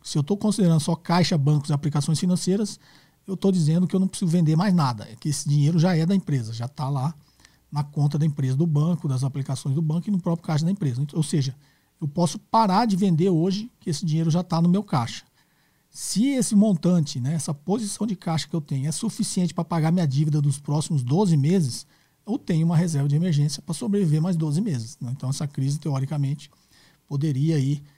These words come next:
se estender pelos próximos doze meses, que eu, sem fazer nada, sem vender nada, eu tenho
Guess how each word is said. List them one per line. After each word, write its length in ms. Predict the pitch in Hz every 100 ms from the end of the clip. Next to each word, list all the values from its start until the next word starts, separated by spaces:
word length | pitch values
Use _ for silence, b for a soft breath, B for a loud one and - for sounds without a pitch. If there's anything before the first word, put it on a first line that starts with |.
| b b
se 140 | -
estender 440 | 143 - 143 131 143
pelos 300 | 151 147 -
próximos 340 | 139 135 135
doze 220 | 135 131
meses, 320 | 160 135 156
que 260 | - 185 196 - _ -
eu, 160 | 147
sem 180 | 143 -
fazer 300 | 147 160 160
nada, 180 | 147 147
sem 100 | 160
vender 280 | 147 143 147
nada, 200 | 139 139
eu 60 |
tenho 320 | 151 156 165